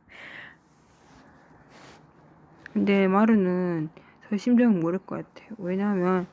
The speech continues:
마루는 개고 난 사람인데 마루는 허벅지가 붙을 만큼 살이 찌진 않았거든.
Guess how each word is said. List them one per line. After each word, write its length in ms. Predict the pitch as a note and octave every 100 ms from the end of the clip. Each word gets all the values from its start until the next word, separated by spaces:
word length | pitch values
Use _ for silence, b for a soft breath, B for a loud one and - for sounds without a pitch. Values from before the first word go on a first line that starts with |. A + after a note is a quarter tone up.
| B B B -
마루는 300 | G#3 A#3 A#3
개고 480 | - G3 F#3 G3+ F#3
난 240 | F#3 G3+ G#3
사람인데 1200 | - A3 G#3+ F3+ F3 E3+ E3+ E3+ E3+ G3+ F#3 b b b -
마루는 640 | G3+ G#3 A3 A#3 G#3 E3 - -
허벅지가 420 | B3+ C4+ A#3 A3
붙을 360 | G3 A3 A3 A3+
만큼 240 | G3 F#3+ F#3
살이 360 | - B3+ A#3+
찌진 320 | A3+ F#3 F3
않았거든. 880 | F3+ F#3+ E3 - D#3 - F3 F3+ _